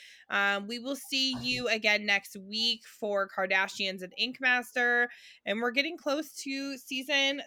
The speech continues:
thirty-eight of The Challenge, so we'll be back then. I have all of Dylan's links below,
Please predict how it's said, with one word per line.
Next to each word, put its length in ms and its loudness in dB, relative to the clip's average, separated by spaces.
thirty-eight 440 0
of 140 -2
The 80 -8
Challenge, 420 -4
so 140 -6
we'll 220 -4
be 100 -6
back 300 0
then. 340 2
I 80 4
have 240 6
all 200 2
of 140 -2
Dylan's 400 -4
links 380 -6
below, 640 0